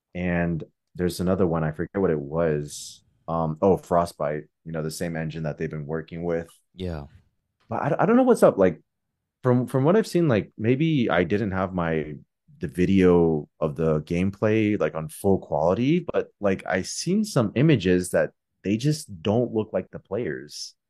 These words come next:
Speaker 1: Like, it almost
Speaker 2: Okay.
Speaker 1: looks like the, the quality and the graphics of the face scans are worse.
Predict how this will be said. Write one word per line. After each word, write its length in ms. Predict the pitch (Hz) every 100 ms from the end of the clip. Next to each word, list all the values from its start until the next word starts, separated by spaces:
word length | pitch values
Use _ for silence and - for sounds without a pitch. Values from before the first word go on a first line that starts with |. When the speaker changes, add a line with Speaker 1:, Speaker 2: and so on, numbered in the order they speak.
| _
Speaker 1:
Like, 160 | 98 98
it 80 | 120
almost 240 | 160 160
Speaker 2:
Okay. 80 | 156
Speaker 1:
looks 160 | 147
like 160 | 143 127
the, 140 | 107
the 120 | 98 98
quality 800 | - 110 110 120 120 113 107 -
and 260 | 90 87
the 100 | 82
graphics 920 | 80 80 87 98 - 113 113 - - - _ _ _ -
of 120 | 78
the 100 | 82
face 380 | - 101 107 -
scans 640 | - 127 131 143 - - _ _ _ _ _ 82
are 640 | 85 85 82 78 69 - _ _ _ _ _ _ _ _ _ -
worse. 600 | 90 65 - - -